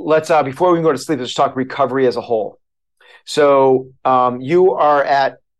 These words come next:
homeostasis right now. You're at norm, you're at a normal right now. When you, uh,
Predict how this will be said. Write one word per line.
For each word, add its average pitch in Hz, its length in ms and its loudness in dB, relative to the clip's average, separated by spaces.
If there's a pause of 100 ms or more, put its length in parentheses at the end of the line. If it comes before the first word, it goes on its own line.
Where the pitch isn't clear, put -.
(180)
homeostasis 131 840 -2
right 117 120 0
now. 101 80 -8
You're 147 240 0
at 139 80 -4
norm, 127 640 -2
you're 135 200 0
at 127 80 -2
a 120 60 -6
normal 117 600 -2
right 95 220 -10
now. - 240 -14 (640)
When 180 360 0
you, 165 760 0
uh, 135 100 0